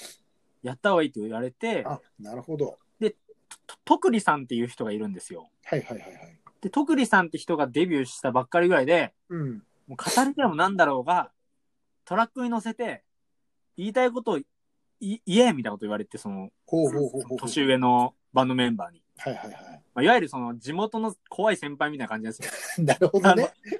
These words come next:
Speaker 1: あの、その、今、もう、もう夜中どうせ家帰れねえんだから、
Speaker 2: は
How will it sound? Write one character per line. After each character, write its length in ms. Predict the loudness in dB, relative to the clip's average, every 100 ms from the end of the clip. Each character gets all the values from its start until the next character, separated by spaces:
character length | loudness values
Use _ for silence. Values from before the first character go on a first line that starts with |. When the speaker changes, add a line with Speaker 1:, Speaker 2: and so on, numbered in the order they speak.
| -2
Speaker 1:
あ 40 | 0
の、 20 |
そ 60 |
の、 200 | 2 0 -2 -10 -6
今、 400 | 0 2 0 -2 _ _
も 140 | -12 -10
う、 180 | -10 -12
も 80 |
う 100 | -12 -4
夜 180 | 0
中 500 | 2 6 8 8 6
ど 120 | 4 -2
う 40 |
せ 200 | -2 -2
家 180 | -4 -6
帰 200 | -4 -4
れ 120 | -4
ね 60 | -8
え 40 |
ん 40 |
だ 100 | -10 -8
か 80 |
ら、 80 | -6
Speaker 2:
は 260 | -6 -6 -10